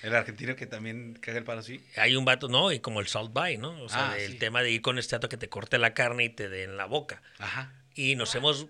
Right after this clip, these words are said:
Speaker 2: vuelto en este pedo del mame, que me encanta, güey.
Speaker 1: ¿Te encanta el mame del
Speaker 2: A
Speaker 1: restaurante?
Speaker 2: huevo, güey. A huevo que, eh,
Speaker 1: <laughs> ¿Por
Speaker 2: a-,
Speaker 1: qué,
Speaker 2: yo
Speaker 1: cabrón?
Speaker 2: puedo,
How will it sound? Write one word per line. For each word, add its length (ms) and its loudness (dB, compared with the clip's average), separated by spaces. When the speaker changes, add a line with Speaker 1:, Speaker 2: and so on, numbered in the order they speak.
Speaker 2:
vuelto 500 -2
en 160 -4
este 300 -4
pedo 420 0
del 240 0
mame, 460 -6
que 120 2
me 100 2
encanta, 480 4
güey. 320 0
Speaker 1:
¿Te 80 10
encanta 300 8
el 60 2
mame 200 4
del 120 6
Speaker 2:
A 140 12
Speaker 1:
restaurante? 380 2
Speaker 2:
huevo, 440 12
güey. 200 8
A 600 10
huevo 360 12
que, 300 10
eh, 40 10
Speaker 1:
<laughs> 20 -2
¿Por 140 10
Speaker 2:
a-, 60 10
Speaker 1:
qué, 180 10
Speaker 2:
yo 40 -6
Speaker 1:
cabrón? 500 10
Speaker 2:
puedo, 380 12